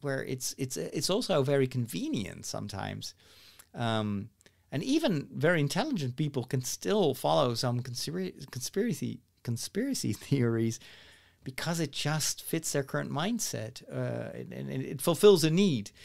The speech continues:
And so if someone needs a conspiracy theory in his or her life, you cannot just take that away from them. You have to always go to the source. So what,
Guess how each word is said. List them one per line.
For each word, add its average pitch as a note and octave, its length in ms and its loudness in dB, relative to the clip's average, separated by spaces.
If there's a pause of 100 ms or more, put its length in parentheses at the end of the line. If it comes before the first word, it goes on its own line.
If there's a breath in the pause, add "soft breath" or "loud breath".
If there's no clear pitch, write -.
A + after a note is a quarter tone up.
(220 loud breath)
And C#3 100 0
so F#3 140 8
if F3 200 2
someone F#3 460 6
needs D#3 720 4
a - 80 -4
conspiracy C3 680 0
theory A#2+ 720 -2
in A#2 100 -6
his C3+ 160 -2
or G#2+ 100 -4
her G#2+ 220 -6
life, B2 540 -8 (1160)
you D3 120 -6
cannot D#4 300 0
just - 320 0 (260)
take B3+ 260 2
that D3+ 140 2
away D3 280 4
from G#2+ 380 -2
them. G#2 260 -4
You C3+ 140 -4
have G3 200 -4
to F#3+ 120 -8
always E3 340 -2
go C#3+ 220 4
to C#3+ 160 -2
the B2+ 120 0
source. - 420 0
So B2 100 -2
what, C3 460 0